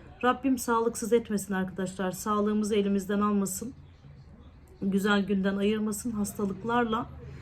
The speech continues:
Sağlığımızla bizleri imtihan etmesin inşallah. Şimdi ben güzel bir kahve yapacağım. Hadi beraber yapalım.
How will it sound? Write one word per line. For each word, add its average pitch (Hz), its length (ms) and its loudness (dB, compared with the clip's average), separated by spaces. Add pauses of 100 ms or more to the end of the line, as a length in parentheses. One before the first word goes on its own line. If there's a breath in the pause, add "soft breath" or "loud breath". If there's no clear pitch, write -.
(380 loud breath)
Sağlığımızla 226 840 4
bizleri 208 320 2
imtihan 226 360 0
etmesin 208 460 0
inşallah. 226 520 0 (540 loud breath)
Şimdi 269 260 2
ben 254 200 6
güzel 233 340 4
bir 233 80 2
kahve 220 340 2
yapacağım. 214 440 0 (380)
Hadi 202 180 0
beraber 196 440 2
yapalım. 202 480 0